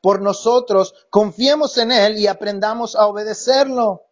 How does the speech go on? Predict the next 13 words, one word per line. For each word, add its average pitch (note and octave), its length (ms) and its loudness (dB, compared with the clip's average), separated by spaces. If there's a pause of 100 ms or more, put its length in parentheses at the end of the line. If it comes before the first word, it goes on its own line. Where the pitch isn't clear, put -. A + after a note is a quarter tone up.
(440)
Otra B3+ 280 2
cosa C4 240 -2
que A#3+ 80 -2
observamos A3 540 -2
en A3 100 -4
esta A3 220 -2
historia A3+ 380 2
es G3+ 120 -4
que G#3+ 100 -2
Jos-, - 400 -4
Josué A3 480 0
pidió B3 320 2
algo F3 520 0